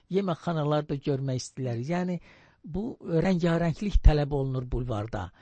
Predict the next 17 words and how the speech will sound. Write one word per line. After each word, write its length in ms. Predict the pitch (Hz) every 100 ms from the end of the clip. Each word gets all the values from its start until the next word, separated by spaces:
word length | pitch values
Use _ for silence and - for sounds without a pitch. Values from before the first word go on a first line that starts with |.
| - _
Özü 240 | - 135 143
də 40 | 160
hamının 520 | 123 180 190 180 214
haqqı 460 | 147 180 - -
var. 220 | 165 98 - - - _ _ _ _ - 196
Hamısının 540 | 139 156 170 - 185 175
hüququ 440 | 175 160 165 185
var. 160 | 139 110 - _ _
Uşaqlar 580 | - 151 131 170 185
da 60 | 185
oynamağa 580 | - 170 170 165 160 165 _
yeri 300 | - 151 151
olmalıdır, 800 | 151 156 139 139 135 131 127 123 - _ - _ -
əylənməyə 580 | 156 151 147 131 127 139
yeri 340 | 139 123 120
olmalıdır. 680 | 139 156 151 147 147 139 -
Attraksionlar, 880 | - - 131 - - 131 127 131 135